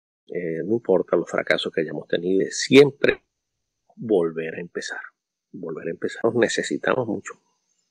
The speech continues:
la humanidad. Pero los venezolanos que siempre, los, a los otros por cuestiones ideológicas, por posiciones inclusive circunstanciales, electorales, nos agarramos muy,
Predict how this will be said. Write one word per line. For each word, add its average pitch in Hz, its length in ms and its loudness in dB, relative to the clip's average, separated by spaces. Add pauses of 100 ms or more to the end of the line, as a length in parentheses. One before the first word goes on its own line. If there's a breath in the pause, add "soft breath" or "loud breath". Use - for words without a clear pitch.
(260)
la 78 520 -2
humanidad. 87 500 2 (720)
Pero 104 200 2
los 101 120 6
venezolanos 104 600 2
que - 120 -6
siempre, 90 800 2 (880)
los, 82 180 -6 (260)
a - 60 -8
los 78 220 -2
otros 92 320 -2
por 90 160 -2
cuestiones - 400 -2
ideológicas, 90 680 0 (520 loud breath)
por 113 240 8
posiciones 123 720 -2
inclusive 92 840 -4 (360)
circunstanciales, 92 1000 -2 (240)
electorales, - 800 -6 (520 loud breath)
nos 85 120 -6
agarramos 90 420 -2
muy, 120 420 4